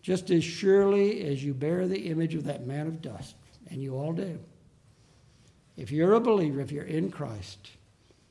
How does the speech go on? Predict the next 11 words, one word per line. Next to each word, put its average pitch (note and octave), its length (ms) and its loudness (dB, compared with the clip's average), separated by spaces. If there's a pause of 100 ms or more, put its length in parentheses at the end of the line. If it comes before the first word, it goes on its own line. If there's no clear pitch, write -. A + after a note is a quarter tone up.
(140)
then C3+ 140 -8
you're C#3+ 120 -4
gonna D#3+ 160 0
bear D#3 240 0
the - 240 -6
image B2 500 -8 (540)
of A#2+ 160 -12
the B2+ 60 -8
man A#2+ 440 -8 (380)
of - 100 -20
heaven. - 280 -16